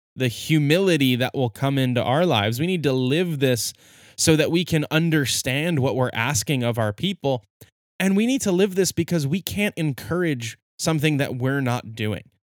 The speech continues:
That will ring hollow. You will be amazed at how your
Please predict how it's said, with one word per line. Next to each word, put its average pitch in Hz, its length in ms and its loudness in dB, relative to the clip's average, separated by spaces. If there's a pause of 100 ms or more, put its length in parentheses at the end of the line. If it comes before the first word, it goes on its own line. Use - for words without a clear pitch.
(240)
That 160 280 0
will 151 520 4
ring 131 320 0
hollow. 120 540 -2
You 139 180 -6
will 214 140 4
be 151 160 0
amazed 113 720 -2 (420)
at 123 180 -4
how 147 420 -2
your 127 600 0